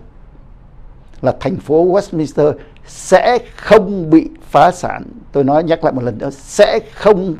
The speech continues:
có cái vấn đề phá sản. Mà nếu mà, nếu mà ai mà nói câu đó đó, thì tất nhiên rằng chúng ta tự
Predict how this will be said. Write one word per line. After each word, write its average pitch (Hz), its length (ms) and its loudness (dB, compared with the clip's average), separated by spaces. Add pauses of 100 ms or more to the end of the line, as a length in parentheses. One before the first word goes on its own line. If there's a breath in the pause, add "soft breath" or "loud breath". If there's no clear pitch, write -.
có 156 300 4
cái 202 100 0
vấn 180 340 -6
đề 127 180 0
phá 139 340 -4
sản. - 280 -10 (1700 soft breath)
Mà 151 80 4
nếu 240 260 8
mà, 240 100 6 (180)
nếu 165 420 2
mà 226 140 4
ai 196 220 4
mà 165 120 0
nói 170 200 2
câu 185 160 2
đó 170 200 6
đó, 233 160 -2 (280)
thì 135 160 -6 (260)
tất 240 180 -4
nhiên 226 340 2
rằng 139 260 2 (340 soft breath)
chúng 202 180 -4
ta 180 220 8 (220)
tự 175 260 6